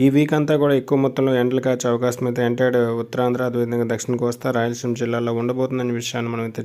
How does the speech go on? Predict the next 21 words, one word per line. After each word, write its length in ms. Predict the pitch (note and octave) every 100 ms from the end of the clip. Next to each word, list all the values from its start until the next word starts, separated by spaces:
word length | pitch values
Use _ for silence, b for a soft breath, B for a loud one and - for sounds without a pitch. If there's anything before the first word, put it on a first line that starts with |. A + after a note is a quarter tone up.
| -
చెప్పాము 400 | A2 B2 A#2+ A#2
already. 300 | A#2+ C3 F3 -
So, 80 | B2
ఈ 140 | B2
రోజు 160 | C#3 C3+
అయితే 180 | B2+
ఎక్కువ 200 | B2 -
మొత్తంలో 320 | B2+ B2 B2 A#2+
ఎండలు 240 | A#2 A#2
అయితే 280 | A#2 A#2+ A2+
ఎంటైర్ 340 | A2+ B2+ B2
ఆంధ్రప్రదేశ్లో 580 | A#2 A#2+ A#2+ A#2+ A2+ A#2+
కాస్తున్నాయనే 600 | A#2 A#2+ - B2 A#2 A#2
విషయాన్ని 380 | A#2 - A#2+ A#2
మీరు 240 | A2+ A2+ A2 B B B -
గుర్తించవచ్చు. 640 | A2+ A2+ A2+ A#2 A2+ F#3 D3
అయితే 360 | B2 C3 B2 B B B - C3+
నెక్స్ట్ 340 | B2+ B2+ E3
వీక్లో 440 | D#3+ D3 C#3+ C3
అంటే, 440 | A#2+ A#2+ C3 A#2+ B2+
ఆ, 500 | - B2 A#2+ A#2 A#2